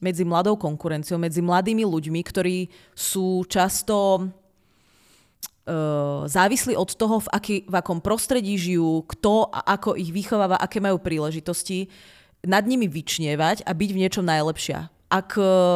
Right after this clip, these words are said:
máš k tomu dobré prostriedky, ak máš k tomu nejaké dobré prostredie a tak ďalej. E, byť výnimočná a byť v niečom naozaj dobrá,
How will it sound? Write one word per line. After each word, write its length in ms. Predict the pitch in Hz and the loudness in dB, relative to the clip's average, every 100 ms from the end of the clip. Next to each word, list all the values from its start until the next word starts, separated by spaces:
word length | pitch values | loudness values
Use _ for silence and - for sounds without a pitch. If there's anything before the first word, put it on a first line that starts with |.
| 170 | 2
máš 580 | 180 175 190 208 - - _ - | 2 4 4 2 -4 -10 _ -16
k 80 | - | -4
tomu 240 | 196 180 | -2 0
dobré 300 | 175 175 160 | 0 2 0
prostriedky, 920 | 160 214 226 262 240 233 - 202 185 185 - - | 0 -2 -2 -2 -2 -2 -8 -4 -4 -6 -16 -6
ak 180 | - 180 | -2 0
máš 200 | 180 175 | 0 0
k 80 | |
tomu 160 | - 175 | -2 0
nejaké 220 | 175 165 | 0 0
dobré 260 | 170 170 170 | 0 0 0
prostredie 440 | 165 160 170 165 | 0 -4 -4 -2
a 100 | 160 | -2
tak 140 | 151 147 | -2 -6
ďalej. 320 | 147 - - | -6 -8 -12
E, 80 | 170 - - - - - - - 165 156 | -14 -20 -20 -20 -20 -20 -20 -8 -4 -2
byť 220 | 143 214 202 | 0 -2 -2
výnimočná 720 | 185 170 165 156 - 180 190 | -2 -2 0 -2 -2 0 0
a 140 | - 196 | 2 0
byť 220 | 160 220 | 0 0
v 100 | 220 | 0
niečom 300 | 226 226 214 | 0 0 -2
naozaj 460 | 190 190 240 294 226 | 0 4 4 4 4
dobrá, 580 | 175 156 151 143 170 208 | 4 0 -2 -4 -6 -10